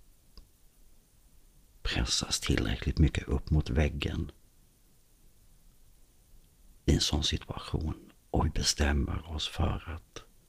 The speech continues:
nej, nu måste jag göra det. Nu får det bära eller brista. Nu gör jag det.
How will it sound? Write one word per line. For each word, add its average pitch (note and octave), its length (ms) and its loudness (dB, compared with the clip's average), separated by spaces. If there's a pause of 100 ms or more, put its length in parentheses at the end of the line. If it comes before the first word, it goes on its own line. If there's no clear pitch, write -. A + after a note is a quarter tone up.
(1500)
nej, - 380 -8 (1400)
nu D2+ 200 0 (800)
måste C2+ 380 2
jag - 120 -4
göra E2+ 320 -6
det. - 180 -12 (1800)
Nu F2 640 6
får E2 280 2
det C#2+ 80 2
bära B1+ 580 2 (160)
eller F2 380 -6 (100)
brista. - 640 -2 (220)
Nu C#2+ 220 2
gör - 380 -4
jag - 140 -14
det. - 180 -14